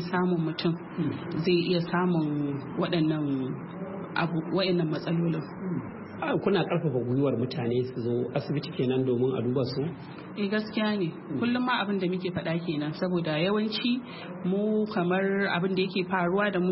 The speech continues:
Speaker 1: shine duk lokacin da ka ce wani ba shi da lafiya, ka fara ganin alamun, saboda yawanci mu rashe-rashen lafiyar mu, mutum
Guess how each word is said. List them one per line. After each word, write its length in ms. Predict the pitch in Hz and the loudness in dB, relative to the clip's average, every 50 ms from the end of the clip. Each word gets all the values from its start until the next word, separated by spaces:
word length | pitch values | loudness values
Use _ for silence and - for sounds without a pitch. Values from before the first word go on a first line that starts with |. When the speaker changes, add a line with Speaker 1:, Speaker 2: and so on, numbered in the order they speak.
| 180 - | 2 2
Speaker 1:
shine 220 | - 202 190 175 | 2 2 2 2
duk 80 | 170 202 | 2 2
lokacin 400 | 233 254 277 254 208 - - 214 | 2 2 2 0 0 0 0 0
da 80 | 185 170 | 0 0
ka 120 | 170 - 185 | 0 -2 -2
ce 180 | 185 - - | -2 0 0
wani 260 | 170 175 196 202 202 185 | 2 2 2 2 2 2
ba 100 | 175 185 | 0 0
shi 140 | 180 180 - | 0 0 0
da 80 | 170 175 | 0 2
lafiya, 460 | 170 170 165 165 165 - 170 160 160 | 2 2 2 0 0 0 0 0 0
ka 80 | - - - | -2 -4 -2
fara 200 | - 226 220 202 | 0 0 2 2
ganin 260 | 175 185 190 196 196 - | 2 2 2 2 2 2
alamun, 480 | - 165 160 160 160 170 180 180 180 180 180 | 0 0 2 2 2 2 2 2 2 0 -2
saboda 240 | - 240 240 208 190 | -2 0 0 2 2
yawanci 320 | 220 254 277 277 277 - 311 294 | 2 2 2 2 2 2 2 2
mu 60 | 311 262 | 2 2
rashe-rashen 460 | 240 - 269 254 240 - - 226 233 | 2 0 0 0 0 0 0 0 0
lafiyar 280 | 240 233 - - 254 233 220 | 0 0 0 0 0 0 0
mu, 120 | 220 254 - - - - - - - - - - | 0 -2 -4 -6 -8 -12 -12 -12 -12 -10 -4 -2
mutum 260 | 190 214 - 320 277 | 0 2 4 4 2